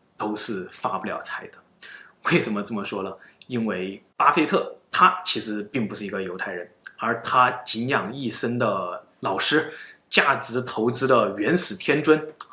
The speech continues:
格雷厄姆才是犹太人。格雷厄姆从教一生，只给过巴菲特一个人A加的成绩啊。但即使这样，巴菲特提出要不拿薪水在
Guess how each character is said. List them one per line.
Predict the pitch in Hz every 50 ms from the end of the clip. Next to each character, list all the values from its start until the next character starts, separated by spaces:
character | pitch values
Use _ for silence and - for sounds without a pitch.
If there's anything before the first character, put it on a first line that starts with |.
| - - _ _ _
格 | - 110 110 127 139
雷 | 135 - 190 - -
厄 | 220 208 165 113
姆 | 107 104 - - _ _ _ _
才 | - - - - 90
是 | - - 107
犹 | 98 92 87 92
太 | - - 104
人。 | 92 - - _ _ _ _ _
格 | - 135 143
雷 | 160 175 180
厄 | 185 202 190 151
姆 | 123 - - - - _ _
从 | - - - 110 107 117
教 | 120 147 131 117 113
一 | 110 110
生， | 107 - - 104 101 101 - _ - - _ _ _
只 | - - 131
给 | 147 - - - -
过 | - 120 104 95 -
巴 | - 147 156
菲 | 156 - 156
特 | 156 - - - - - - _
一 | - 101 - 120
个 | 120 - 190 160
人 | 107 95 92 - - - _ - - _ -
A | - 123 123
加 | 120 - 143 120 131
的 | 135 120
成 | - - - 85 -
绩 | - - - - - _ _ _ _
啊。 | - - - - - - -
但 | _ - 143 117 113 -
即 | - -
使 | 175 - - -
这 | - - 202
样， | 180 131 - - - - _ _ _ _ _
巴 | - 131 123 127
菲 | - 135
特 | 123 - 147 131 - - - - _ _ -
提 | - - 117 117
出 | 117 - 131 120 - - - - _ -
要 | 139 127 113 107 - - - - _ _ _ _ _
不 | - 208
拿 | 160 127 120 143
薪 | - - - 185 202 202
水 | - 151 95 - - - -
在 | - - 120